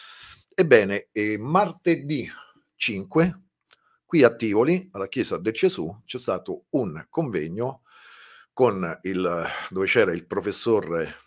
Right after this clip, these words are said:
della Pontificia Università Urbiniana del Vaticano, nonché sacerdote, che è venuto a fare un convegno pubblico, e quindi c'era la sala piena di, eh,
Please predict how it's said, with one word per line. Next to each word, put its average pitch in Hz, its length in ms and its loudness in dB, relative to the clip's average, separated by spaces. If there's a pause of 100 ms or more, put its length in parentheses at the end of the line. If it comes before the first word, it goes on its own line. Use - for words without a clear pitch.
(280)
della 87 580 0
Pontificia 107 920 -4
Università 92 800 -2
Urbiniana 90 720 -6
del 85 240 -4
Vaticano, 85 580 -4
nonché 92 540 -4
sacerdote, 98 1160 -2
che 113 120 -2
è - 20 -12
venuto 107 240 -4
a 98 80 -2
fare 82 480 -4
un 110 160 -6
convegno 107 720 -2
pubblico, 165 640 -2 (800)
e 76 140 -20
quindi 95 240 -8
c'era 87 280 -2
la 80 140 -4
sala 82 560 0
piena 90 320 -4
di, 82 160 -6
eh, 65 520 -12